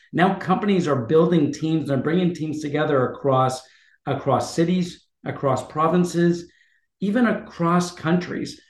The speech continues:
So now we're seeing teams continue to shift, and that's gonna require organizations to ensure they, they train their leadership organization and their managers to be able to work and act differently. It's shifting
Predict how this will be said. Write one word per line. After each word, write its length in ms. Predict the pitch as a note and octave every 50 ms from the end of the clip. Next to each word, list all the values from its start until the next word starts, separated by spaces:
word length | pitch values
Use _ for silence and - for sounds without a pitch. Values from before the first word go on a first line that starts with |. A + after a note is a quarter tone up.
| _ _ _ _
So 140 | - D#3+ D#3
now 320 | D#3 D#3+ F3 G3+ A3 G#3+
we're 120 | G#3 F#3
seeing 460 | F3 - - F3 E3 D#3+ D#3 D3 - -
teams 580 | - - - - F#3+ G#3 A3+ A3+ G#3+ G3 - -
continue 480 | - D3+ C#3+ D3 C#3+ C#3+ C#3+ C#3 B2+
to 100 | B2 B2
shift, 340 | - - - C#3+ C#3 C3+ -
and 140 | C#3+ C#3 C3+
that's 260 | C#3+ F3 G3 - -
gonna 220 | - A#3 A3+ A3 G3+
require 760 | E3+ F3+ F3 - - - - D#3+ D#3+ D#3+ D#3 D#3+ D#3+ D#3+ -
organizations 1000 | E3 D#3+ D3+ E3 D#3+ D3+ C#3+ B2 A2 C#3 D3 E3 F3+ F3 F3 - D3+ C#3 B2+ -
to 100 | - C#3
ensure 400 | C3+ C3 C3 - C#3+ D3 C#3+ C3
they, 260 | C3+ C3+ B2 - - - - _ _ _ -
they 180 | C#3 C#3 C#3
train 500 | C3+ - - - D#3+ E3 F3 F3+ F3+ F3
their 160 | D3 D3 C#3 C3
leadership 880 | B2 A#2+ A#2+ B2 C3+ E3 G#3 G#3 A#3+ G#3+ F3 C3 - - C#3 B2 G#2+ C3
organization 840 | C3+ C3 A#2+ B2+ C3 B2+ A#2+ A2+ B2 B2 B2 A#2+ A#2 B2 C3 C3
and 200 | C3 C3 C3+ C3
their 120 | C3 B2+ A#2+
managers 800 | A#2+ B2 C3+ D3 E3+ G3 G3+ F#3+ C#3+ C3 C#3 C3+ C3+ C3+ C3+ - - - _ _ _ _ _ _ -
to 80 | E3+
be 180 | D#3 D#3+ E3+ E3+
able 160 | F3 F3+ F3
to 140 | F3 E3+ D#3
work 480 | C#3 C3 B2 C#3 E3 F#3+ G3+ G3 -
and 260 | F3 D3+ D3+ D3+ - - -
act 320 | D#3 F3+ F#3 F#3 - -
differently. 480 | D#3 C#3+ - C#3 C3+ B2+ B2 B2+ A#2+ A#2+
It's 140 | - F3+ -
shifting 840 | - - - - G3 G#3 G#3 G#3+ - - F3 D#3+ D3 C#3+ C3+ -